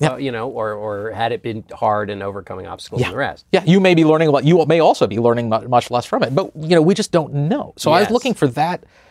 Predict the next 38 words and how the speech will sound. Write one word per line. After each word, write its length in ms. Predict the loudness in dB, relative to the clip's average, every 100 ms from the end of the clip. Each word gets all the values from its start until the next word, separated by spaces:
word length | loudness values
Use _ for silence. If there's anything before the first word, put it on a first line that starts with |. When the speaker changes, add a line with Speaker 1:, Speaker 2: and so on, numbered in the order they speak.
| _
Speaker 1:
se-, 320 | -6 0 0
set 260 | 0 0 0
of 140 | 0
traits 540 | -2 0 0 0 -4 -4
that 160 | -4
tell, 240 | 0 0 2
you 60 |
know, 160 | 0 0 -6 _ _ -14 -6
m-, 140 | -6 _ _ -20 -12
risk-taking 720 | -6 0 2 2 0 -2 0
management. 340 | 0 0 -2 -6
If, 100 | -2
if 140 | 0
I'm 140 | 2 2
a 60 |
gambler 420 | 2 2 4 4 4
and 80 |
I 80 | 4
get 160 | 4 4
lucky 400 | 0 0 -2 -2
four 200 | 2 2
or 60 |
five 160 | 4 2
times 200 | 0 0
in 60 | 2
a 40 |
row, 240 | 2 2 _ _ _ -2
I 80 |
may 160 | 2 4
look 240 | 2 2
like 160 | 0 2
a 40 |
genius, 760 | 0 -2 -4 -2 -4 -8 -16 -18 _ _ _
but 140 | -2 0
I'm 140 | 0
just 220 | -2 -2
a 40 | 0
gambler. 320 | -2 -4